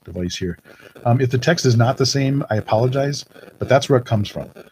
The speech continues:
So if you do want to, um, pray along, or if you do need the exact words,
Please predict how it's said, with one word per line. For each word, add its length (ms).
So 180
if 100
you 80
do 160
want 260
to, 360
um, 640
pray 160
along, 420
or 100
if 160
you 60
do 140
need 160
the 80
exact 400
words, 420